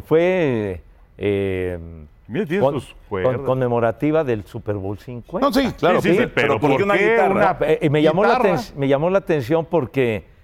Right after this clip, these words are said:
Speaker 1: pues, de tantos supertazones que hemos ido y demás, la memorabilia que son, que destapadores, que
Speaker 3: Ujú.
Speaker 1: llaveros,
Speaker 3: Ujú.
Speaker 1: eh, similares
Speaker 3: Lo
Speaker 1: y
Speaker 3: normal,
Speaker 1: conexos,
Speaker 3: pues, ¿no?
Speaker 1: lo normal, pero nunca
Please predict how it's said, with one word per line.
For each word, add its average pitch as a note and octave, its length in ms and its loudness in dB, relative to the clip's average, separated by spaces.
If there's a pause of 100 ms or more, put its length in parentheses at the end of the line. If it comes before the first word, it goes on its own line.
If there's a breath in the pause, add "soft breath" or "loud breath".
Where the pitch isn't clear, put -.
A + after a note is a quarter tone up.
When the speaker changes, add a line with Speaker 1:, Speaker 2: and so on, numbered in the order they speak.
(200 soft breath)
Speaker 1:
pues, A2+ 160 -2
de G#2+ 80 -2
tantos D#3 380 -4
supertazones A2+ 760 -4
que C3 100 -4
hemos B2+ 260 -4
ido C3+ 180 -2
y - 20 0
demás, A2+ 460 -2 (460 loud breath)
la A#2 140 0
memorabilia B2+ 760 0
que B2 120 0
son, C3+ 380 -2 (220 soft breath)
que C3+ 140 0
destapadores, A2+ 840 -2
que B2+ 120 -2
Speaker 3:
Ujú. G#2+ 100 -2
Speaker 1:
llaveros, G#2+ 600 -2
Speaker 3:
Ujú. A#2 260 -6
Speaker 1:
eh, A#2+ 120 -2
similares B2+ 680 0
Speaker 3:
Lo E3+ 80 2
Speaker 1:
y F3 40 -2
Speaker 3:
normal, B3 280 2 (120)
Speaker 1:
conexos, - 120 0
Speaker 3:
pues, C#4 120 -2
¿no? - 180 -4
Speaker 1:
lo B2+ 120 0
normal, B2+ 420 0 (380 soft breath)
pero C3+ 240 2
nunca D#3 640 -2